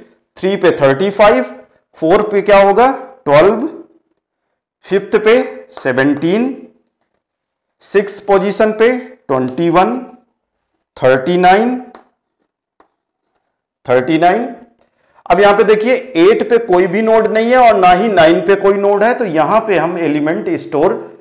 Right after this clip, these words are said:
नहीं करेंगे। Tenth position पे कौन सा element है, सिक्सटीन, इलेवेंथ पे एटीन, ट्वेल्थ पे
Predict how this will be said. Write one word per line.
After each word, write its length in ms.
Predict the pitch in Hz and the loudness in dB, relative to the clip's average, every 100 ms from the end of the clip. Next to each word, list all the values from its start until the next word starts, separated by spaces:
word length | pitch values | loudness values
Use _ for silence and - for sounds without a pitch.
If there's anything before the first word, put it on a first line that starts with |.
| _ 113 | _ -6
नहीं 260 | 127 160 202 | 0 0 2
करेंगे। 400 | 196 202 214 262 - - - _ _ | 2 2 2 0 -2 -14 -20 _ _
Tenth 220 | 185 240 240 | 0 2 -2
position 500 | 208 208 208 208 226 | 0 0 0 -2 -2
पे 140 | 220 220 | 0 0
कौन 260 | 202 208 | 0 0
सा 100 | 214 | 0
element 460 | 214 214 214 220 226 | -2 -2 -2 -2 -2
है, 260 | 254 262 - - | -4 -6 -14 -10
सिक्सटीन, 640 | 139 - - 160 226 254 - - _ _ _ _ - | -10 -10 -4 -2 -2 -6 -14 -20 _ _ _ _ -4
इलेवेंथ 560 | 151 170 175 233 220 - | 2 2 2 0 -2 -2
पे 100 | 240 247 - - - | 0 0 -6 -20 -8
एटीन, 580 | 151 143 - 160 175 240 254 - - _ _ _ _ _ _ 175 | -6 -4 -4 0 0 0 -4 -12 -20 _ _ _ _ _ _ 2
ट्वेल्थ 280 | 190 233 - | 4 2 2
पे 180 | 214 | 2